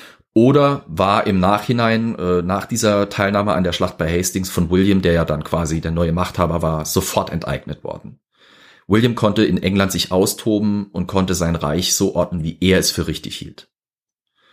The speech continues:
Das Spannende ist außerdem, plötzlich reichte England von Cornwall bis nach Kent, von East Anglia bis nach Northumberland und an der Kanalküste war nicht Schluss, sondern mit der Maine,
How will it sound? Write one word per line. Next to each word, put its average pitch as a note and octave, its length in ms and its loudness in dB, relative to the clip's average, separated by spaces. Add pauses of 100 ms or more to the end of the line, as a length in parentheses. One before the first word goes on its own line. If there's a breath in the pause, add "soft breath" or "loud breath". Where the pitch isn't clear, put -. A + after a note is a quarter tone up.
(580 soft breath)
Das E2+ 100 -4
Spannende G2+ 260 2
ist F#2 100 0
außerdem, G2+ 500 2
plötzlich G#2 360 -2
reichte F#2 320 0
England F2 480 0
von E2+ 420 -4
Cornwall F#2+ 680 -2 (480)
bis - 160 -2
nach - 180 -4
Kent, - 640 -4
von - 240 -6
East - 200 -2
Anglia G#2 320 2
bis A2 160 -2
nach F2+ 120 -2
Northumberland A#2+ 800 -2 (720 loud breath)
und G#2+ 120 0
an G#2 80 4
der G2 100 2
Kanalküste G#2+ 960 0
war G2+ 100 2
nicht G#2 160 0
Schluss, G#2+ 420 -4
sondern F2 460 -4
mit F#2 160 -4
der F2+ 80 2
Maine, G2+ 440 0